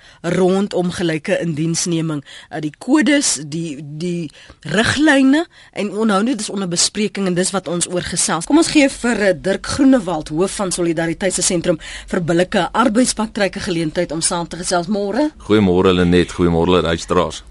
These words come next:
Speaker 1: Ehm, jy het nou gehoor wat sê professor Jordaan, dat dit eintlik maar 'n gemors was en dat hopelik gaan hierdie wysigings wat on-, voorgestel is, hierdie gemors opklaar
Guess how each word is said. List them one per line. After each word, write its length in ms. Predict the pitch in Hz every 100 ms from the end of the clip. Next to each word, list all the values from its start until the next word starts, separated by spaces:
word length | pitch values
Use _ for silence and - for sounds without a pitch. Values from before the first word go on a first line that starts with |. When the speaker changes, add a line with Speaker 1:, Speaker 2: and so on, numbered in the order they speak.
| -
Speaker 1:
Ehm, 280 | 220 233 240 294 - - -
jy 180 | 226
het 120 | 226 269
nou 100 | 349
gehoor 360 | 320 277 320
wat 160 | 262 269
sê 120 | 285
professor 540 | 185 240 233 233 190 - 202
Jordaan, 720 | 190 190 151 170 165 214 349 - - - -
dat 320 | 165 202 160
dit 160 | 208
eintlik 420 | - 311 - 359 240
maar 220 | 208 190
'n 80 | 185
gemors 560 | - 190 180 196 208 185 139
was 500 | 185 147 190 - - - - - -
en 180 | 208
dat 180 | 208 202
hopelik 560 | 180 160 220 320 285 277
gaan 220 | - 196
hierdie 460 | 175 185 208 208 196 147
wysigings 760 | 180 170 226 247 339 - - -
wat 300 | 160 185 156
on-, 240 | 165 175 -
voorgestel 840 | - 214 208 220 - 196 196 -
is, 340 | 220 359 - - - - - - - -
hierdie 180 | 185 226
gemors 440 | - 190 180 190 -
opklaar 680 | 233 254 - 240 196 196